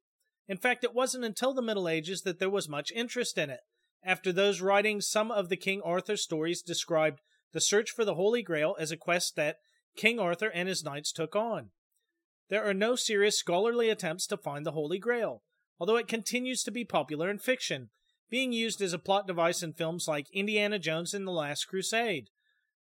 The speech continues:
where it was used to heal Indiana Jones after he was shot by the Nazis. So yeah, folks, that is a pretty comprehensive list. As for the Hanging Gardens of Babylon,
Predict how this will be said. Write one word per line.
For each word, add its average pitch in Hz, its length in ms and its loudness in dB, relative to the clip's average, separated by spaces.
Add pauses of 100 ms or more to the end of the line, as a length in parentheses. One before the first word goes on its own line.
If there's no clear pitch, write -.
(220)
where 175 140 4
it 185 100 0
was 165 180 0
used 233 280 0
to 226 100 2
heal 185 260 4
Indiana 220 480 -2
Jones 165 480 -2
after 160 240 0
he 185 140 0
was 208 140 0
shot 151 360 -2
by 147 160 0
the 175 120 -2
Nazis. 208 600 -2 (880)
So - 140 -8
yeah, 254 160 6
folks, 240 340 4
that 220 260 2
is 208 220 -4
a 214 140 2
pretty 185 680 0 (840)
comprehensive 160 720 -4
list. 202 400 -4 (920)
As 240 240 8
for 185 640 4 (720)
the 151 100 -4
Hanging 170 280 0
Gardens 156 340 0
of 131 80 -12
Babylon, 156 560 0